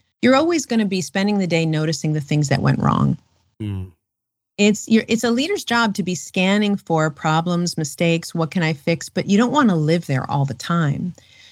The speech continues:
Speaker 1: You wanna have some containers. I have containers personally where in the morning I write three things I'm grateful for and three things that were a win in my business. And if
Speaker 2: Hmm.
Speaker 1: I don't have a way of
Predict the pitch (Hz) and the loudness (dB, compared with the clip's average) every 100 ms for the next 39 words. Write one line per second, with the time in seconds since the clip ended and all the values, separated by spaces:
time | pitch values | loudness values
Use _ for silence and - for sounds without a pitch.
0 | - 196 247 277 247 202 208 180 - 156 | 0 4 6 4 4 2 -2 -4 -6 -8
1 | - - 208 240 190 135 - - - 208 | -8 -6 0 2 2 0 -4 -4 0 2
2 | 208 - 180 - 208 208 180 - - 214 | 0 -2 -8 -6 -2 0 -2 -4 -4 -2
3 | - 175 156 156 - 180 170 151 160 170 | 0 0 0 0 0 2 2 2 2 2
4 | 175 196 - - - 175 165 160 143 - | 0 -2 -8 -10 -2 2 4 2 -2 -2
5 | 214 233 240 202 185 165 165 - 208 - | 0 2 0 0 0 0 -2 -2 -8 -4
6 | 208 202 180 - 208 220 220 190 180 180 | -4 -2 -2 -2 0 0 0 -2 -2 -4
7 | 165 160 160 165 190 240 311 311 285 247 | -2 -2 -2 -2 0 0 0 2 2 2
8 | 233 196 185 - - - - - - - | 2 0 -2 -4 -8 -10 -16 -20 -16 0
9 | 190 190 156 202 254 285 233 226 220 - | 2 2 2 2 2 2 2 0 0 -2
10 | 214 208 202 190 175 180 185 190 - | 0 2 0 -4 -2 0 0 0 -2